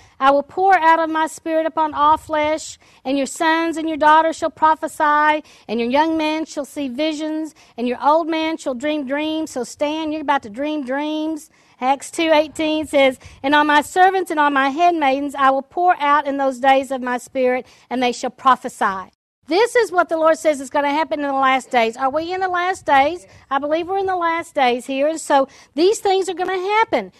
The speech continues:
You're gonna be able to prophesy, and you're gonna have visions, and you're gonna have dreams.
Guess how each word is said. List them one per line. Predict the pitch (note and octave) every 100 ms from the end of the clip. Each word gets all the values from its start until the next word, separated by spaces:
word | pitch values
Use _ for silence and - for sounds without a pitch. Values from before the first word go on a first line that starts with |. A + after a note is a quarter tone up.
| _
You're | D4
gonna | D#4+ G4
be | G4+
able | G4
to | G4
prophesy, | - F#4+ F#4+ F#4 -
and | C#4+ C4
you're | C#4+
gonna | F4 F4+
have | F4 F4 D4+
visions, | F4+ F4 D4 B3+
and | C4
you're |
gonna | C4 E4+ F4+
have | F4
dreams. | C#4 F4+ F#4 D4 B3+